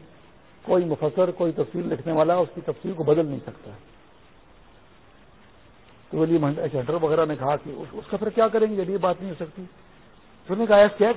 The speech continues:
صورت ہو سکتی ہے کہ اس کے لیے جو ہے تو نیا نبی کھڑا کیا جائے۔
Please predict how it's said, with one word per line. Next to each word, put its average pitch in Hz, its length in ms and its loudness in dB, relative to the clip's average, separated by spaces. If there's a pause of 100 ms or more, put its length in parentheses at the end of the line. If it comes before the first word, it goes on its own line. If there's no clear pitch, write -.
صورت 196 180 4
ہو 165 120 0
سکتی 233 260 -6
ہے 269 80 -4
کہ 220 60 -4
اس 214 120 -2
کے 185 80 0
لیے 151 180 6
جو 131 100 6
ہے 131 100 8
تو 131 160 -2 (320)
نیا 160 160 6
نبی 185 180 2
کھڑا 220 180 4
کیا 220 200 -4
جائے۔ 185 180 -8